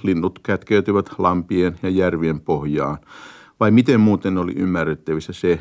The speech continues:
että ne yhtäkkiä katosivat? No, nykyisinhän me kaikki hyvin tiedämme, että suurin osa linnustamme muuttaa syksyllä Afrikkaan. Yksikään tänne talvehtimaan jäävistä linnusta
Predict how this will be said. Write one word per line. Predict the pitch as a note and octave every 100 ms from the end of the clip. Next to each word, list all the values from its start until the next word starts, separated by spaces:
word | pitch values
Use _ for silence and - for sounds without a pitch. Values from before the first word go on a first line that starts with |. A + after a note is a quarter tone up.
| -
että | F#2+ - F2
ne | G2+
yhtäkkiä | G2+ A2 - B2
katosivat? | B2 B2 D2+ - G1+ - - _ _ _ _ _ _ _ _ _ _ -
No, | A#2+
nykyisinhän | C#3 C#3 G#2 G2+ F#2+
me |
kaikki | G2+ A#2 B2+ A2+
hyvin | G#2 F#2+
tiedämme, | G#2 G2 F#2 F#2 F2 -
että | F2+ G2
suurin | - D#2 D#2 F#2
osa | G#2+ A#2+
linnustamme | B2 A2+ G#2 G2 G2+ F#2+ G2
muuttaa | G#2+ D#2+ - E2+
syksyllä | - - E2+ D#2+
Afrikkaan. | - D2+ - - _ - - - _ _ - - _ _ _ -
Yksikään | B2 C#3 D3 C3 B2 A#2
tänne | A#2 A2 A2
talvehtimaan | A#2 A2+ G#2 - G#2 G2+ G2
jäävistä | G#2 F#2 F#2+ - G2
linnusta | F2+ F2 - -